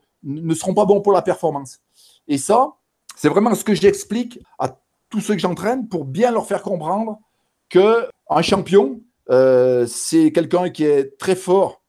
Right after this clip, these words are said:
physiquement, mais c'est aussi quelqu'un qui est très fort mentalement. Et pour être très fort mentalement, faut aussi s'appuyer sur des choses, euh, de, de la vraie vie. Euh, donc, il faut bien, euh, il faut bien, voilà, voir les priorités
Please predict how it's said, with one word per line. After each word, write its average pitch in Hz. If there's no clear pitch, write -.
physiquement, 175
mais 143
c'est 185
aussi 185
quelqu'un 190
qui 196
est 151
très 196
fort 196
mentalement. 170
Et 175
pour 202
être 202
très 196
fort 196
mentalement, 190
faut -
aussi 208
s'appuyer 208
sur 180
des 175
choses, 190
euh, 151
de, 143
de 135
la 165
vraie 175
vie. 185
Euh, 127
donc, 165
il 151
faut 165
bien, 208
euh, 123
il 131
faut 147
bien, 175
voilà, 165
voir 165
les 175
priorités 175